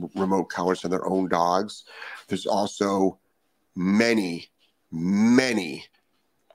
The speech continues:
people that are against them and their trainers that use them on their own dogs.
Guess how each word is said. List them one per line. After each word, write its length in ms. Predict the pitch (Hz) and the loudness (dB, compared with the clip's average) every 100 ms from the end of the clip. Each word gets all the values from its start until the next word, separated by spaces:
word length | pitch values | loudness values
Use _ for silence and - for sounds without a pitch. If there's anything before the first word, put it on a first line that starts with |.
| _ - | _ -8
people 320 | 107 101 101 | -6 -2 -2
that 140 | 95 | 0
are 80 | 92 | -4
against 440 | 92 98 95 - - | -4 -4 -6 -4 0
them 320 | 107 117 117 _ _ _ _ _ _ _ _ - | 0 0 -6 _ _ _ _ _ _ _ _ -6
and 160 | 95 | -4
their 120 | 90 | -4
trainers 800 | 82 - - 92 92 107 - - - _ _ _ _ - | -6 -6 -2 0 2 2 0 -10 -20 _ _ _ _ -6
that 100 | 98 | -4
use 300 | 95 95 85 | -2 -4 -2
them 140 | 95 92 | -2 -2
on 100 | 90 | -2
their 140 | 78 | -4
own 200 | 85 87 | -6 -6
dogs. 540 | 82 64 - - - | -8 -10 -14 -16 -18